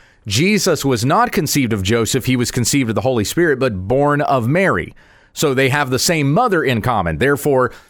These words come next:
James and Jude are half-brothers of Jesus. There's a couple of other brothers that are mentioned as well in Matthew chapter thirteen,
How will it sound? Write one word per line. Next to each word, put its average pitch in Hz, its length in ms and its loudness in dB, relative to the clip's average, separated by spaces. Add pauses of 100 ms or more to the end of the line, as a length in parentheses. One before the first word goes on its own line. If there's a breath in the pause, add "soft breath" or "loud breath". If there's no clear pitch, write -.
(120)
James 139 480 0
and 123 140 0
Jude 127 500 2
are 110 380 0 (100)
half-brothers 123 840 0 (340 soft breath)
of 127 460 0
Jesus. 151 580 -2 (200 loud breath)
There's 147 180 0
a 139 40 0
couple 160 280 -2
of 117 100 -2
other 185 300 0
brothers 139 360 0
that 135 120 2
are 120 60 2
mentioned 123 340 0
as 113 120 0
well 139 260 2
in 127 80 -2
Matthew 123 300 0
chapter 120 300 0
thirteen, 135 440 -2